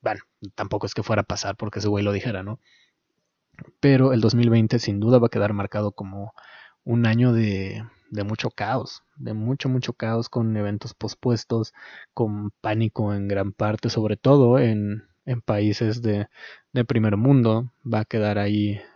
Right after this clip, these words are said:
el registro. Yo creo que me-, México va a sobrevivir y va a decir como,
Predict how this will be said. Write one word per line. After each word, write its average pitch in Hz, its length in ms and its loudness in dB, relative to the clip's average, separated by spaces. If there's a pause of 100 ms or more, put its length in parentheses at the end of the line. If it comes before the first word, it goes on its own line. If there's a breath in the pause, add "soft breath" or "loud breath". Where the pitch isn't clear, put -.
(100 loud breath)
el 107 180 -4
registro. 127 720 0 (420 loud breath)
Yo 185 80 -8
creo 190 140 -4
que 160 140 0
me-, 117 340 0
México 120 500 -4
va 110 100 0
a - 20 -6
sobrevivir 120 640 2
y 120 80 2
va 110 80 -2
a 110 40 -2
decir 113 280 -8
como, 113 400 -6